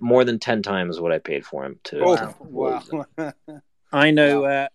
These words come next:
Speaker 3: I know someone that you and I both speak to quite regularly, Sam, who, who has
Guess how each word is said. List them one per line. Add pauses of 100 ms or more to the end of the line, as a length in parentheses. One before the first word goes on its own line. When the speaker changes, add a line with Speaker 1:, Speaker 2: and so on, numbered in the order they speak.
Speaker 3:
I
know
someone
that
you
and
I
both (240)
speak
to
quite
regularly,
Sam, (540)
who, (1000)
who (840)
has